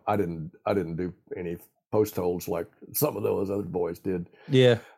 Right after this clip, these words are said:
Speaker 1: I would take him to town every once in a while, but, um, you know, I, I, I was just a sort of, sort of a casual friendship. Once in a while, he'd, he'd call and, and say, uh,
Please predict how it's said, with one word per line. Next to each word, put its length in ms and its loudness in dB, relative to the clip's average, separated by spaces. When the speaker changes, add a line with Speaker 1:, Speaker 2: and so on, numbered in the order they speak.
Speaker 1:
I 140 4
would 560 -2
take 180 4
him 120 2
to 80 0
town 320 0
every 160 -2
once 240 -4
in 60 0
a 40 -2
while, 160 2
but, 260 0
um, 120 -4
you 120 4
know, 220 -4
I, 120 2
I, 120 4
I 100 2
was 280 -2
just 240 -6
a 40 -14
sort 200 -2
of, 80 -10
sort 200 2
of 60 -4
a 40 0
casual 560 -2
friendship. 540 -2
Once 200 0
in 60 -2
a 40 0
while, 200 0
he'd, 300 -2
he'd 200 -4
call 300 2
and, 180 -8
and 140 -6
say, 340 2
uh, 160 0